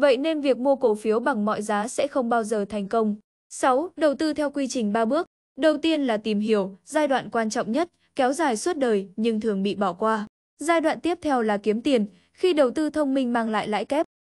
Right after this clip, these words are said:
Cuối cùng là chia sẻ kiến thức với thế hệ sau như một cách mang lại giá trị cho xã hội.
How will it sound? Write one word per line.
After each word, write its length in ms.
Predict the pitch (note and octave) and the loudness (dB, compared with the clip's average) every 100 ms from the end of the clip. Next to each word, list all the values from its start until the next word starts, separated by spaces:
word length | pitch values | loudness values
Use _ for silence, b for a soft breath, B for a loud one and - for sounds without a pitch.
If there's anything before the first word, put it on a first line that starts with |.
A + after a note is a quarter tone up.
| _ D#4 | _ 2
Cuối 140 | C#4+ | 2
cùng 240 | E4+ C4+ | 2 0
là 140 | A#3 G#3+ | 0 0
chia 200 | C#4 B3+ | 0 0
sẻ 200 | B3+ G#3 | 0 0
kiến 220 | G#3+ G#3 | 2 0
thức 240 | E4+ F#4 | 0 -2
với 140 | A3+ G#3+ | 0 0
thế 200 | G#3+ A3 | 0 0
hệ 160 | A3+ | -2
sau 340 | G#3+ B3+ A#3 A#3 | -2 -2 -2 -2
như 160 | A#3+ A#3 | -2 0
một 220 | A3 G#3 | 0 0
cách 200 | E4 E4+ | -2 -2
mang 180 | B3 A3+ | -2 0
lại 220 | G#3+ F#3+ | -2 -2
giá 160 | G3+ G3+ | -2 -2
trị 260 | C#4+ A#3 | -2 -4
cho 200 | E3 A3 | -4 -4
xã 160 | G#3 A3 | -2 0
hội. 260 | B3 G#3+ | 2 0